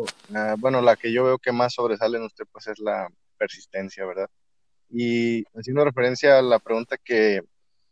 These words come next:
que hizo Ángel, más o menos, ah, usted trabajó con jóvenes que,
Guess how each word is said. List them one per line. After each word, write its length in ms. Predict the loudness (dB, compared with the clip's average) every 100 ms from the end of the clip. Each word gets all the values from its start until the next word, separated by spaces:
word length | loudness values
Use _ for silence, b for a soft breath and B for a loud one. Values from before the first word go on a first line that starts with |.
| _
que 140 | -4 -4
hizo 240 | -2 -2
Ángel, 320 | -2 -4 -6
más 200 | -6 -6
o 40 | -6
menos, 260 | -6 -8 _ _ _ _ _ _ _ _ -10
ah, 400 | -6 -4 -2 -4 -8 _ _ _ _
usted 220 | -10 -2
trabajó 340 | 4 6 4 -4
con 180 | -6 0
jóvenes 680 | 0 2 -2 -4 -8 -14 _
que, 420 | -10 -6 -4 -6